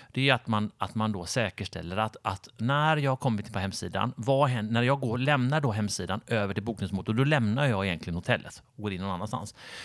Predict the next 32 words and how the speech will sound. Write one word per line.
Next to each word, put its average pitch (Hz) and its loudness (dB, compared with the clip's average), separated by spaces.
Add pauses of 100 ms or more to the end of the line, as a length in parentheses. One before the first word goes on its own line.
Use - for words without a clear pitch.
Och - -10
det 127 4
är 127 6
att 120 0
man 123 4
har 101 4
en 95 0
spårning 127 2
där 139 0
man 123 4
ser 101 0
att 98 0
vi 123 2
har 127 4
haft 156 0
tusen 110 0
besökare, 101 0
men 123 4
hur 120 2
många 110 0
som 120 -4
köper, 127 -2
det 135 4
vet 123 -6
vi 135 2
inte. - -4 (420)
Att 120 0
vi 127 4
då 107 0
får, 101 -2
eh, 98 -2 (300)
en 104 -2